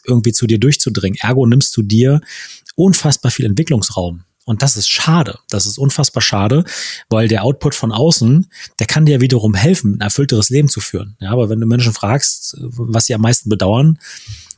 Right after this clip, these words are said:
wenn sie sterben, da hatten wir auch schon ein paar Mal das Thema, dann ist das nicht, äh, dass sie möglichst viele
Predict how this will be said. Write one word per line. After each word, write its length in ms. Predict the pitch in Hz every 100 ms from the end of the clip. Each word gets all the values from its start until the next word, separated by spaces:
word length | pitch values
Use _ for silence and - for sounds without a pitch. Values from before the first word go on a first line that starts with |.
| -
wenn 120 | 117
sie 80 | 127
sterben, 480 | 131 113 120 147 151
da 100 | 113
hatten 160 | 110 117
wir 60 |
auch 80 | 113
schon 100 | -
ein 40 | -
paar 120 | 135
Mal 100 | 131
das 140 | 120
Thema, 300 | - 139 135
dann 120 | 113
ist 140 | 113 -
das 120 | 170
nicht, 400 | 110 101 - -
äh, 160 | 120 104
dass 140 | 101
sie 100 | 110
möglichst 440 | 101 107 110 101 -
viele 460 | - 110 107 104